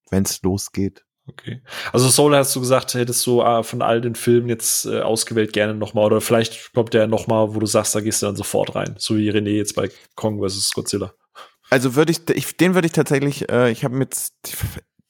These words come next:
Speaker 1: zigmal schon gesehen, aber den würd ich noch mal im Kino gucken gehen, ja.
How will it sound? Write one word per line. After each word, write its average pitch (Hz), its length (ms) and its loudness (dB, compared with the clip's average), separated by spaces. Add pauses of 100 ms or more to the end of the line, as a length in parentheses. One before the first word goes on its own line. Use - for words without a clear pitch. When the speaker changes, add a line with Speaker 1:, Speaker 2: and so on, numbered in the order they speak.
(160)
Speaker 1:
zigmal 147 440 2
schon 127 240 -2
gesehen, 131 340 0
aber 117 160 4
den 117 220 4
würd 117 100 4
ich 117 100 0
noch 113 120 4
mal 110 100 4
im 104 100 2
Kino 104 240 0
gucken - 280 0
gehen, 90 200 2
ja. 95 140 2